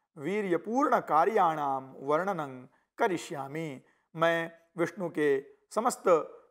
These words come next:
वीर्यपूर्ण कार्यों का, पराक्रम संबंधित कर्मों का वर्णन करूँगा।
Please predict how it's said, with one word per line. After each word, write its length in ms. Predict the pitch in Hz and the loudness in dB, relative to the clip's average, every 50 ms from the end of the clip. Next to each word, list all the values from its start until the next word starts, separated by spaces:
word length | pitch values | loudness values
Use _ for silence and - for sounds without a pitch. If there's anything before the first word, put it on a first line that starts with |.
| _ - | _ -10
वीर्यपूर्ण 840 | 143 156 185 208 220 202 202 196 190 - - 214 233 254 262 233 190 | -6 -4 -2 -2 -2 -2 2 2 2 2 2 0 0 0 2 0 0
कार्यों 460 | - 180 160 156 147 143 147 143 139 | 4 4 4 4 4 0 -2 -4 -4
का, 460 | 127 139 131 127 123 - - - _ - | -2 -2 -2 0 -2 -4 -8 -16 _ 0
पराक्रम 560 | 170 160 196 226 233 220 - - 208 208 190 | 6 6 8 8 6 2 -2 -2 -2 -2 0
संबंधित 520 | 175 180 170 165 165 160 156 151 151 151 151 | -2 -4 -4 -2 -6 -6 -4 -4 -6 -6 -4
कर्मों 340 | - 147 147 147 139 135 131 | -4 -4 -4 -4 -6 -8 -4
का 140 | - 135 | -2 -2
वर्णन 460 | 139 135 131 131 131 127 123 123 139 - _ _ _ _ - | 0 0 0 -2 -4 -10 -12 -14 -18 -20 _ _ _ _ 2
करूँगा। 680 | - 196 180 160 143 131 127 147 147 143 131 - - | 4 4 4 4 0 0 2 4 4 4 2 -2 -10